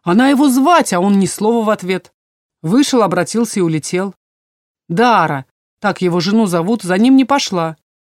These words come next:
Подумала снова, тот лишка дернул, вот и несет его. Но я послушал лорда-инквизитора и все понял.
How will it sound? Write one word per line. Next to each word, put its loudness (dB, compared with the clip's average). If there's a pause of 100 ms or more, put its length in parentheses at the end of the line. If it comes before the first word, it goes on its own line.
(340)
Подумала 2
снова, 2
тот -4
лишка -2
дернул, 0
вот -4
и 0
несет -2
его. -8 (720)
Но -4
я -2
послушал -2
лорда-инквизитора -4
и -4
все -6
понял. -6